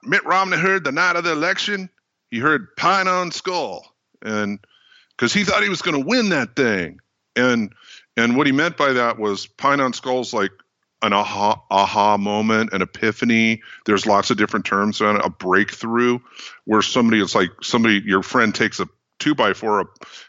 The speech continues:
and whacks you on the head with it, like, ding, like, you know, Pine on Skull, right? And so when I was younger, w-, I was an engineer. I was working for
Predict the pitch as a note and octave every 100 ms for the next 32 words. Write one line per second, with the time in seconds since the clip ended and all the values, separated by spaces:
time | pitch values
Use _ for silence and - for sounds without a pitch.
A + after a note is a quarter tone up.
0 | - F2 A#2 C3 - D3 B2+ G#2+ B2 G#2+
1 | E2+ - - D2+ - _ G#3+ G#3+ G3 F#3+
2 | E3+ A2+ - C3+ G#2 F2 - C3 D3 C#3
3 | A#2 - C3 F#2+ E2+ G2 C3 _ _ _
4 | _ - - - - _ A2+ A2+ A2 -
5 | - B2 A#2+ A2 - _ _ _ _ G#2+
6 | A2 C#3 F3 C3+ - _ _ - G#2+ B2
7 | A#2+ F#2+ G2 A2+ - _ _ _ G2 G2+
8 | G2+ G#2+ G2+ - G2 B2 C3 B2+ A2 F#2
9 | A2 - A#2+ G2+ G#2+